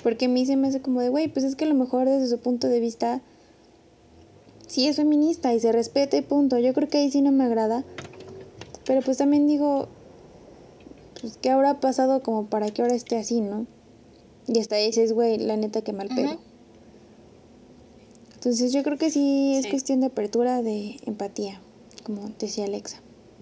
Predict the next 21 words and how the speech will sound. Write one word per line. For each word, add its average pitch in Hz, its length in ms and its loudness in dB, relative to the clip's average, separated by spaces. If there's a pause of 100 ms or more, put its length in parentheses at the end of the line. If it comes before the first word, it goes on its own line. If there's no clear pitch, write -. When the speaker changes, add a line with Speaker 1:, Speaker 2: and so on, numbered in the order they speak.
(2250)
Speaker 2:
Ujú, 254 280 -18 (380)
así - 220 -14
es. - 540 -14 (680)
Ok, 226 340 -10
voy 233 140 -4
yo, 220 100 -4
¿verdad? 185 300 -4 (1000)
¿Cómo 302 260 -2
puedo 311 240 -2
ser 277 180 -6
feminista 233 840 -4
si 240 200 -12
de 226 120 -4
grande 226 320 -4
quiero 233 200 -6
ser 226 200 -4
ama 214 220 -4
de 202 120 -8
casa 202 240 -8
y 202 80 -8
mamá? 170 300 -10